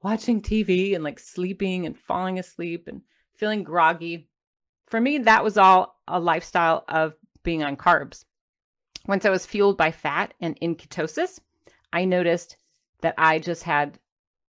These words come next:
amazing energy. And I think you'll notice the same. This one's kind of funny.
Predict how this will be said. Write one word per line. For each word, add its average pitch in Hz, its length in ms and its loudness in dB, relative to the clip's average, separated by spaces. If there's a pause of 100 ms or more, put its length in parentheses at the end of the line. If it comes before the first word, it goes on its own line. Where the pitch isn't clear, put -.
(260)
amazing 165 720 -4 (320)
energy. 147 460 -8 (420)
And 165 100 -4
I 156 60 -2
think 208 260 -6
you'll 214 220 2
notice 170 320 -4
the 208 80 -6
same. - 300 -6 (1500)
This 349 140 -12
one's 466 220 -14
kind 269 180 -10
of 214 80 -16
funny. 214 400 -12